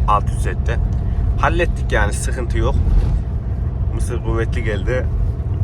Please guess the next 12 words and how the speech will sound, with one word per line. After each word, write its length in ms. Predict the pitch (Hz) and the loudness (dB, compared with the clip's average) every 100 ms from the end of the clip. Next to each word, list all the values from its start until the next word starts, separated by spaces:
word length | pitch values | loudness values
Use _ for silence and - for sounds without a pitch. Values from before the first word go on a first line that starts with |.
| - - - - | -2 -2 0 0
Öyle 640 | 113 127 117 120 127 - 117 | 0 0 2 2 2 2 0
bir 120 | 113 | 0
ufak 300 | - 123 - | 0 -2 0
bir 100 | 110 | 0
arızadan 500 | 107 107 110 120 113 | 2 4 2 2 2
dolayı 360 | 110 110 113 | 2 2 2
üç 260 | 120 - - | 4 4 4
günlük 320 | 120 113 - | 2 -2 -4
bir 80 | - - - - - - - - | -4 -4 -4 -4 -6 -6 -6 -4
güne 160 | 101 | -2
ertelendi. 680 | 110 104 95 80 80 - - - - - - - - - - - - - - - - - - - | 0 0 0 0 0 0 -2 -2 -2 -2 0 0 0 0 -2 0 0 2 2 2 2 0 0 0
Hallettik. 640 | 175 175 156 190 - | 2 2 2 2 2